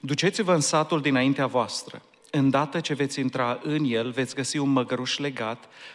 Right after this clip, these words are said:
pe care n-a încălecat încă niciun om. Dezlegați-l și aduceți-mi-l.” Dacă vă va întreba cineva: „Pentru ce faceți lucrul acesta?”, să răspundeți:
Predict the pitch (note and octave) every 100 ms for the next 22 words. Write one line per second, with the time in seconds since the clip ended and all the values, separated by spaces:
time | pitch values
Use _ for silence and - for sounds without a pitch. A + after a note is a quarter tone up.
0 | - D3 E3 D#3 C#3+ E3 F#3+ E3+ D3 C#3
1 | C#3+ C3+ C#3 C3 B2 C3+ D#3+ - D#3 -
2 | D3 A2+ G2+ - A2+ B2+ B2 A#2 A#2 A#2
3 | - C#3+ C3+ C#3 - B2+ A#2 B2+ B2 A2+
4 | A2+ G2+ F2+ - _ _ _ _ _ _
5 | _ _ - - - - - D#3 D#3 D#3+
6 | D3+ D3+ D3+ D#3 D#3 D#3 D3+ E3+ D#3+ D#3+
7 | C#3 C#3 B2+ - E3+ E3 F3+ - A3+ F#3+
8 | D#3 C3+ D3+ C3 B2+ A#2+ A2 B2 G#2+ -
9 | G#2 - - C3+ C3 C3 - D#3 B2 A2
10 | -